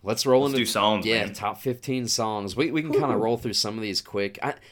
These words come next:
Speaker 1: and some of these I kinda, like, moved around. Some of them could have been at ten, some of them could have been at three or four. I mean, like, there was just so many good songs.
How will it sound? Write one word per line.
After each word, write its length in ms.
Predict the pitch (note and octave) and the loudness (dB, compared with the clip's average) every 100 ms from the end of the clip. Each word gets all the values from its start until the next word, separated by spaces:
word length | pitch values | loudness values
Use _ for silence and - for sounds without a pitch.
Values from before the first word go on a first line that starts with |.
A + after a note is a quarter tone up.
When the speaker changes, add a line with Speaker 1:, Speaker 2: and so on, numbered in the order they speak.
| - | -10
Speaker 1:
and 160 | - B2 | -2 2
some 280 | - F3+ G3+ | 2 2 0
of 80 | G3 | 0
these 280 | F#3+ F#3 | 0 0
I 100 | C3 C3+ | -2 -6
kinda, 340 | - E3 F3+ | -8 -8 -6
like, 480 | F3 C3 G2 - - _ _ _ _ _ _ | -4 -4 -4 -6 -20 _ _ _ _ _ _
moved 420 | - A2+ A#2 A#2+ G#2+ | -6 2 4 4 2
around. 880 | G2+ F#2 F2+ F#2+ F#2+ G2 G2 G2 - - | -2 0 0 0 0 -2 -6 -10 -16 -12
Some 260 | E2 A#2+ A#2 | -4 -2 -2
of 80 | A2 | -2
them 180 | G#2+ | -6
could 140 | G2 G#2+ | -6 -8
have 100 | F#2+ | -4
been 100 | G2 | -6
at 120 | F2+ | -6
ten, 320 | - G#2 G2 | -10 -8 -6
some 200 | F#2+ G2+ | -6 -6
of 100 | F#2+ | -6
them 120 | F#2 F2+ | -8 -8
could 120 | G2 | -8
have 100 | F2 | -6
been 140 | F2+ | -6
at 160 | F2+ F2 _ _ - - _ - | -8 -10 _ _ -20 -20 _ -18
three 220 | - F#2+ F2+ | -8 -4 -4
or 80 | |
four. 440 | F2+ G2+ F2 F2 F2+ | -6 -8 -8 -6 -4
I 60 | |
mean, 240 | G2 G2+ F2+ | -4 -4 -6
like, 280 | E2+ E2+ - | -8 -8 -8
there 100 | G2+ | -8
was 120 | F2 | -6
just 160 | F2+ - | -6 -4
so 220 | G2 F2 | -4 -6
many 200 | F2 E2+ | -8 -8
good 180 | E2 D#2+ | -8 -8
songs. 500 | - E2+ E2 E2 | -8 -8 -10 -12